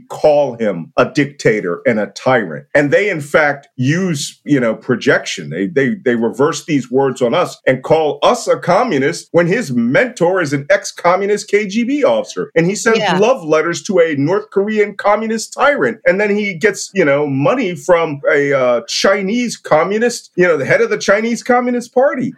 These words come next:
Speaker 1: This is where their psychopathy allows them to dissociate from what is actually happening. So long as they live
Speaker 2: Yeah.
Speaker 1: in the information bubble of Fox News, and as Donald Trump said, "Only listen to my words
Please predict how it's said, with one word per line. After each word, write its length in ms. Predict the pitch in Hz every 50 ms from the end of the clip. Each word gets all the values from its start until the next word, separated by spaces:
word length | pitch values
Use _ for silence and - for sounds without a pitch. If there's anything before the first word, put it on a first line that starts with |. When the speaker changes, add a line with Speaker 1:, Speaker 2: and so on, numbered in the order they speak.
| _ -
Speaker 1:
This 280 | 151 147 254 277 - -
is 160 | 285 214 185
where 500 | 180 202 202 196 190 185 185 175 160 - _ _
their 120 | - 131 127
psychopathy 1000 | - - - 165 233 226 - 131 113 - 107 92 - - - - 127 - - _ -
allows 480 | 143 143 139 147 156 180 196 208 147
them 200 | 139 175 165 - 143
to 100 | - 143
dissociate 1040 | 139 143 139 139 - - 175 180 202 214 - - - 143 120 107 104 104 92 - - _
from 400 | - - - 156 151 139 131 120 123
what 420 | 123 113 120 160 - - - - _ -
is 240 | 190 147 139 - -
actually 540 | - 175 175 - - - - 202 190 190 185
happening. 180 | 160 165 190 247 240 - - 101 95 90
So 160 | - - - 127
long 240 | 127 151 180 214 220
as 80 | 180
they 120 | 160 190 202
live 240 | 202 220 214 196 196
Speaker 2:
Yeah. 40 | 190
Speaker 1:
in 80 | 170
the 120 | 151 143 139 165
information 640 | 175 175 - - 185 160 160 156 143 143 151 135 117
bubble 300 | 135 139 131 123 127 113
of 120 | 107 - -
Fox 320 | - 123 120 117 - -
News, 340 | 147 143 151 139 135 131 - _
and 180 | - 143 139 127
as 200 | 127 127 120 -
Donald 280 | - 131 120 110 107 107
Trump 220 | - 170 165 156
said, 260 | 143 - 143 113 101 - _
"Only 320 | 170 170 170 170 160 160 151
listen 380 | 143 147 143 139 - - 127 -
to 120 | - 127
my 460 | 110 101 98 95 104 127 160 214 247 233
words 640 | 170 131 120 110 104 98 95 92 90 - - -